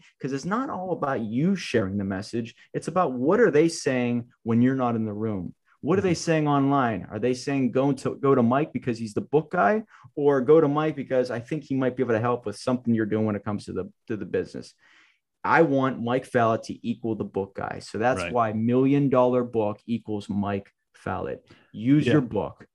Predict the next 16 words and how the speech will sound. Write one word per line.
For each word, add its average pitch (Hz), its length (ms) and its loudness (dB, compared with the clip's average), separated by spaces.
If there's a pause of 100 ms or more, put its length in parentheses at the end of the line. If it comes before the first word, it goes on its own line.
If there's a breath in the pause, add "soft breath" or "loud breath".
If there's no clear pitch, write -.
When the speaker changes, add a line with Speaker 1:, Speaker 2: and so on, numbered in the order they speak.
(200)
Speaker 1:
to - 80 -8
Speaker 3:
Branding, 139 440 6
Speaker 1:
create 104 260 4
Speaker 3:
man. 123 80 0
Speaker 1:
wealth 104 400 4 (420)
without 110 480 2
even 104 200 0
selling - 440 -2
it. - 160 -10
Become 151 560 4
known 135 240 6
for 123 180 -2
something. 101 380 -6
Create 160 400 2
that 156 200 4
moniker, 165 640 0